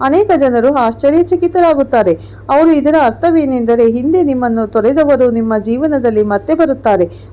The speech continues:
ಮತ್ತು ಅವರು ತಪ್ಪುಗಳನ್ನು ಅರಿತುಕೊಳ್ಳುತ್ತಾರೆ. ಈ ಸಮಯ ಬಹುಬೇಗ ಬರುತ್ತದೆ, ಏಕೆಂದರೆ ಈ ಡಿಸೆಂಬರ್ ನಂತರದ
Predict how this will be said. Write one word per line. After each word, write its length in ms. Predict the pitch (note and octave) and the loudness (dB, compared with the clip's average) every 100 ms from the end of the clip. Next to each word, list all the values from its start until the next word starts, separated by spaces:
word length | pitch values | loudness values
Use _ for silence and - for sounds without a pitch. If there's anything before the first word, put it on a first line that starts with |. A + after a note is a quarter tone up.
| - | -4
ಮತ್ತು 240 | D#4+ E4 G4 | -2 2 2
ಅವರು 200 | D4 B3+ | 2 0
ತಪ್ಪುಗಳನ್ನು 680 | - A#3+ F4 D#4+ C#4 B3+ A#3+ | -2 -2 -2 0 2 0 0
ಅರಿತುಕೊಳ್ಳುತ್ತಾರೆ. 1000 | G#3+ A#3+ C#4+ F4 D#4 B3+ A#3+ G#3+ F#3 F3+ B3+ | 0 0 -4 -2 0 0 0 0 0 -2 -2
ಈ 100 | E4+ | -2
ಸಮಯ 340 | G4+ C#4 A#3 G#3+ | 0 0 0 -2
ಬಹುಬೇಗ 540 | G3+ G#3+ A#3 C4 F4 G4 | -2 -2 0 0 0 0
ಬರುತ್ತದೆ, 520 | C#4 A3 - G3+ F3+ - - - | 0 -2 -2 -2 -2 -6 -18 -4
ಏಕೆಂದರೆ 580 | G#3 A3 A3 A3+ E4+ D4 | -2 0 -2 -2 0 0
ಈ 140 | B3 B3 | 0 -4
ಡಿಸೆಂಬರ್ 600 | A3 A3+ A#3+ C4+ C4 B3 | -4 -4 -2 -2 0 0
ನಂತರದ 600 | A#3+ D#4+ G4+ D4+ C4 | 0 0 0 2 2